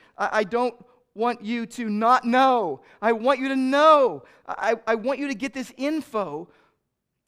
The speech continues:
And so he's gonna give this info. It's on deck, okay? It's, it's the info backing up his admonition. There is a mystery. And he's gonna give the answer to the mystery. So it won't be a mystery anymore, but it'll still be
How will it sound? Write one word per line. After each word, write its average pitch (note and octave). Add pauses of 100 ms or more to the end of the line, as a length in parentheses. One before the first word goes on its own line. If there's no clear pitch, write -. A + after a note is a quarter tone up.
And F#3+
so G#3+
he's G#3
gonna C#4
give C4
this A3
info. G#3
It's C#3
on G#3+
deck, F3+
okay? F3+
It's, - (220)
it's D#3
the F#3+
info C4+
backing A3
up G#3+
his F3+ (300)
admonition. F#3 (1700)
There F#3
is G3+
a G3
mystery. - (1300)
And D3+
he's C3+
gonna G3+
give G3+
the G3+
answer A3+
to -
the A3+
mystery. - (800)
So A3+
it A3+
won't C4+
be C4+
a C4+
mystery C#4
anymore, B3+
but F#3
it'll G#3
still D4
be C#4